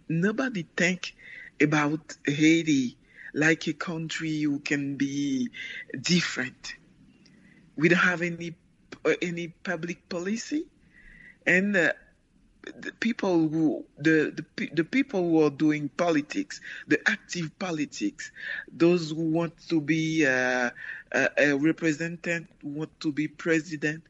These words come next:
who want to be minister, they, I don't, I don't think they, they are fighting for a better country, 'cause it's the same thing. So you have this,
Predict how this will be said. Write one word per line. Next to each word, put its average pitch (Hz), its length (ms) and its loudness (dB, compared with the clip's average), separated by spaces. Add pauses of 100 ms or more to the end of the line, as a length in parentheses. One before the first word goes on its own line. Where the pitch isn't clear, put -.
(240)
who 139 80 0
want 156 280 0
to 170 100 -2
be 156 180 0 (240)
minister, 185 880 -2 (720)
they, 180 380 6 (340)
I 180 80 4
don't, 262 220 -2 (160)
I 220 100 0
don't 240 220 -8
think 247 320 -4
they, 151 500 -2 (360)
they 160 160 4
are 165 120 0
fighting 175 720 -8
for 143 340 -6
a 135 40 -4
better 139 340 -2
country, - 560 -8 (760)
'cause 185 480 4 (300)
it's - 200 0
the 160 160 0
same 185 400 -2
thing. 139 360 -2
So 165 260 2
you 175 180 -2
have 160 360 0
this, 147 260 4